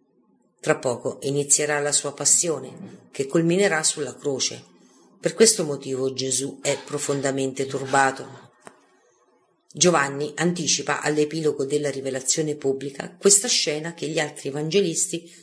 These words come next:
collocano nel Getsemani. Confrontare Matteo capitolo ventisei, versi da trentasette a trentanove. Gesù è tentato di domandare al Padre di salvarlo,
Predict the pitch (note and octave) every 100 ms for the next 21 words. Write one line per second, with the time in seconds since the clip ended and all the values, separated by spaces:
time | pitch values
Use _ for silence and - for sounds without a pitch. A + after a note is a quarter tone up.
0 | _ _ - A#3 A#3+ A3 A3 G#3 G3+ F#3+
1 | F#3 F3 F#3 F#3 - D#3 D#3 D#3 D#3+ -
2 | _ - - - - - - D3+ D3+ B2
3 | A#2 - D#3 E3+ - D3 D3 C3 C#3+ C3+
4 | C3 C#3 F3+ F3 E3+ C3+ B2+ - C#3 C3+
5 | - C3 B2+ A#2+ - F#3 F3+ D3+ - B2
6 | B2 - B2 A#2+ A#2+ A#2 A#2 A#2+ - _
7 | _ _ _ _ _ _ _ _ - D3+
8 | D#3+ C#3 C3+ - C3+ C#3+ C#3+ C#3+ C3 B2
9 | B2+ C3 C3+ C#3+ C#3 B2 - C#3+ C#3+ G3+
10 | G#3+ F#3 E3 D#3 D3 C#3+ C3+ B2+ A#2 A2+
11 | C3+ B2